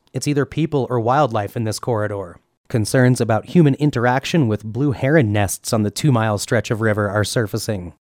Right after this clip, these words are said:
The Cornell Lab of Ornithology, a leading resource for studying birds, states that, quote, "Blue herons depend on wetlands for feeding and rely on undisturbed sites for breeding,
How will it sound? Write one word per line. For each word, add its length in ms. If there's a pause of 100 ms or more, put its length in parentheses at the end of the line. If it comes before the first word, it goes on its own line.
(300)
The 120
Cornell 420
Lab 280
of 120
Ornithology, 880 (320)
a 60
leading 340
resource 500
for 220
studying 540
birds, 420 (240)
states 360
that, 260
quote, 340 (280)
"Blue 200
herons 380
depend 400
on 160
wetlands 480
for 160
feeding 480 (180)
and 100
rely 300
on 140
undisturbed 560
sites 260
for 160
breeding, 420